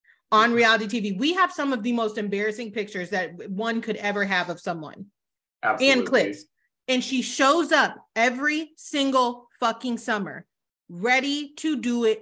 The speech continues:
Speaker 1: again like a professional.
Speaker 2: Yeah,
Speaker 1: That
Speaker 2: and you
Speaker 1: is
Speaker 2: have
Speaker 1: my
Speaker 2: to commend
Speaker 1: issue.
Speaker 2: her for that.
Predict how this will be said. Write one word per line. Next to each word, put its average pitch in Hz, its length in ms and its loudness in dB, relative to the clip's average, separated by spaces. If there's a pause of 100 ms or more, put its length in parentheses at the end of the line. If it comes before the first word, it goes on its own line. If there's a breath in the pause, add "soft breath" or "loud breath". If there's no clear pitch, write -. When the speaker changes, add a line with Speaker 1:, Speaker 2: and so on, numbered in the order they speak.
Speaker 1:
again 196 420 -4
like 180 200 -6
a 175 60 -8
professional. 165 760 -8 (520)
Speaker 2:
Yeah, 92 380 -4
Speaker 1:
That 226 180 6
Speaker 2:
and - 20 6
you 330 40 4
Speaker 1:
is 339 80 2
Speaker 2:
have 349 60 8
Speaker 1:
my 311 120 6
Speaker 2:
to - 60 0
commend 247 180 4
Speaker 1:
issue. 277 200 2
Speaker 2:
her 101 160 -2
for - 120 -4
that. 82 280 -2